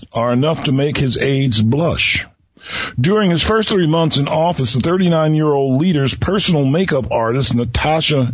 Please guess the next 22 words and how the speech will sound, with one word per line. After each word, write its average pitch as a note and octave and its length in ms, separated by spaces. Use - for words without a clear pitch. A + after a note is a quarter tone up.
M, D3+ 460
has C#3 220
billed E3+ 340
the D3+ 140
Elysee D#3 540
Palace D3 640
more D3 300
than C#3+ 160
thirty E3 340
thousand D#3 480
dollars. E3 560
The D3+ 120
youthful-looking D#3+ 840
Macron, E3+ 600
whose D3 260
wife D#3+ 280
Bridget C3 460
is A#2+ 140
twenty-five C3+ 580
years B2 260
his A2+ 160
senior, E3 460